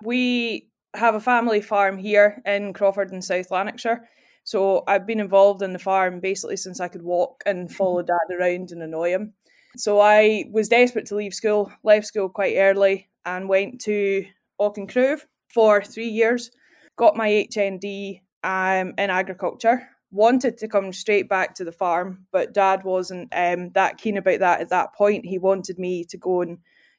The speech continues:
Speaker 1: do something else, try so-, other jobs. So I spent a couple of years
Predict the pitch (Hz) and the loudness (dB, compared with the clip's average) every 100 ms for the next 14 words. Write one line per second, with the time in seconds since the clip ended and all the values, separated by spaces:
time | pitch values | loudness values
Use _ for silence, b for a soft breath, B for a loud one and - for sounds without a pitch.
0 | _ 220 202 208 185 190 190 208 208 214 | _ 0 2 0 -2 -4 2 4 4 0
1 | - _ - 196 190 190 214 - - 196 | -18 _ -4 0 0 0 -2 -2 -4 0
2 | 196 190 202 208 208 - b b b b | -2 2 2 2 -2 -20 b b b b
3 | b b b _ - 208 202 202 208 - | b b b _ 0 4 6 4 2 2
4 | 214 214 190 - _ 262 254 262 254 247 | 4 2 -4 -14 _ -4 -2 0 2 4
5 | 240 220 202 | 4 4 0